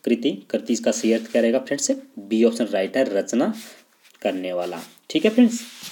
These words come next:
कृति करने वाला, कृति रचना, तो बी ऑप्शन अपना इसका बिल्कुल सही रहेगा फ्रेंड्स। बहुत बढ़िया दोस्तों, बहुत अच्छी तैयारी आप लोगों की। चलिए नेक्स्ट है, उसे क्या पता जिसे कभी कोई कष्ट न हुआ हो में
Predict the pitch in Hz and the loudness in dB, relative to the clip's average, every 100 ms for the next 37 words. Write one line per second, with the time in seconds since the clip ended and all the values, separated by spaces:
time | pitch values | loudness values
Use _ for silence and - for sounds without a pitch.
0 | - - 107 - - 110 117 131 151 143 | -8 -6 -6 -6 -2 0 2 4 2 0
1 | 110 110 143 113 101 87 - - - 107 | -4 0 0 0 -4 -8 -14 -20 -14 -8
2 | - 113 117 - 113 113 110 - 113 107 | 0 2 4 0 -4 -2 -2 0 -2 -2
3 | 101 247 247 135 101 95 - 98 - _ | -4 -4 0 2 2 -2 -4 -10 -14 _
4 | 104 101 98 110 113 117 - - 120 - | -14 -10 -6 0 0 0 -10 -6 -6 -4
5 | 107 - 104 110 120 113 113 113 110 110 | -6 -4 -4 -2 -4 -4 0 0 2 0
6 | 113 110 113 170 - - - - - - | 0 -2 0 -2 -4 -12 -18 -18 -10 -2
7 | 110 107 107 - 208 269 - - - - | 0 0 -2 0 -2 -2 -12 -18 -18 -18
8 | - - _ _ - 170 - 202 - 147 | -20 -20 _ _ -6 0 2 2 2 2
9 | 143 139 147 139 135 - 139 - 110 123 | 2 2 2 2 2 0 2 2 2 2
10 | - 131 127 - 160 175 - 123 110 107 | 4 2 2 0 2 2 2 0 2 2
11 | 101 101 110 | 0 0 -4